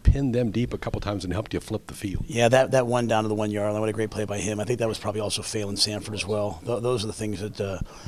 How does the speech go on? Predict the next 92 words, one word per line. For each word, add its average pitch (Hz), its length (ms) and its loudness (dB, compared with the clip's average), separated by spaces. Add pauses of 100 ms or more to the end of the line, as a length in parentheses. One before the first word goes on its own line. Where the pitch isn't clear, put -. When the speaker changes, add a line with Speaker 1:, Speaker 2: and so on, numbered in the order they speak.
(240)
Speaker 2:
those, 185 260 8
the, 143 140 8
that's 151 160 6
the - 80 -2
game 127 240 2
within 123 180 2
the 120 80 -2
game, 113 300 -2
and 117 60 -2
we 123 80 2
have 117 80 2
a - 20 4
lot 113 140 8
of 110 80 0
guys, 110 280 2
you 113 60 -6
know, 110 60 -2
making 110 300 0
those 104 160 -2
plays. 107 380 -4
I 110 60 -6
think 117 80 -4
our 104 80 -4
special 107 320 -4
teams, 110 300 -4
you - 20 -2
know, 104 40 -2
we 107 60 2
had 107 80 0
one 113 180 0
ball 107 120 4
kicked 107 220 -4
out 104 100 2
of 101 60 -2
bounds, 104 260 -2
which 98 120 -8
hurt 104 180 -2
us, 98 100 -2
but 98 180 -6 (380)
I 107 80 -2
thought, 107 400 2
uh, 107 180 0
overall 110 520 2
our 95 80 0
special 107 320 -4
teams, 98 400 -6
uh, 101 160 -8
was, 101 160 -6
was 95 300 -8
solid 107 340 2
again 101 200 -6
tonight. 98 280 -8 (240)
Speaker 1:
Don't 139 200 -16
you 107 80 -12
smile 95 380 0
when 95 120 0
you 87 40 -2
see 101 160 -4
a 92 60 -4
guy 85 160 -4
like 80 140 -6
Javen 80 320 -6
Wright 76 260 -4
make 80 160 -8
a - 40 -2
play? 87 240 -4
I 87 60 0
know 90 80 0
you 82 140 -2
guys 78 140 -6
all 73 100 -4
call - 180 -6
him 76 80 -4
Buddha, 80 300 2
but 78 200 -4
for 104 120 0
him, 127 180 2
to, 90 120 -4
what 113 200 -4
he's 139 240 6
been 107 200 0
through 98 180 -4
personally 92 420 0
to - 20 -2
come 104 200 -6
out 92 100 -4
and 78 80 -10
make 82 180 -6
a - 60 -8
play 82 180 -2
like 73 200 -6
that. - 140 -18